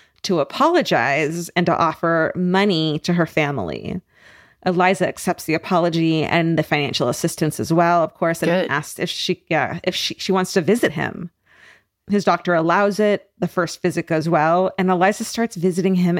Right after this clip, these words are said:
Speaker 1: each month. And then she starts taking book orders from William. And so each time she visits, she brings some, and he gives her money to buy more.
Speaker 2: I was gonna say, I'm so happy to hear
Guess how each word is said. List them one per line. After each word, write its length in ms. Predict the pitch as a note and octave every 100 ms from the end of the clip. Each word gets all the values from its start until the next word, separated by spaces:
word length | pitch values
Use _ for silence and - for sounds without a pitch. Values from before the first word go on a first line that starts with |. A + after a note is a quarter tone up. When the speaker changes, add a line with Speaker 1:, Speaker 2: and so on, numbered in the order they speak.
| -
Speaker 1:
each 340 | D#3+ D#3 - -
month. 520 | D3 B2+ - _ _ _ _ _ _
And 160 | F3+ F#3
then 120 | G3+
she 140 | -
starts 360 | A#3 G3+ G3 -
taking 460 | - F3+ F#3+ F#3+ E3+
book 300 | - - -
orders 400 | E3+ D#3+ D#3 -
from 220 | E3+ D3+
William. 640 | C3 C3 A2+ B2 D#3 F3 - _ - -
And 100 | E3+ F#3
so 120 | F#3
each 240 | - A3 -
time 240 | - B3
she 200 | A#3+ -
visits, 400 | G3+ B3+ A3+ F#3
she 160 | - G3+
brings 420 | D#3+ E3 F#3 G#3
some, 540 | - A#2 G#2+ A#2 D3 D#3 _ - -
and 100 | E3
he 100 | E3
gives 260 | F#3 D3+
her 120 | - F3
money 300 | E3 D#3 D3+
to 80 | D3
buy 220 | B2 B2+
more. 460 | - E2+ D2+ D#2+ -
Speaker 2:
I 120 | A3+
was 160 | A#3 G#3+
gonna 240 | C#4 D4
say, 600 | - - F#3+ E3+ - - - _ _ _ _ _ _
I'm 180 | G#3 G#3
so 280 | - B3+ C4+
happy 360 | - G3+ G3
to 80 | F3
hear 440 | E3+ E3+ - F#3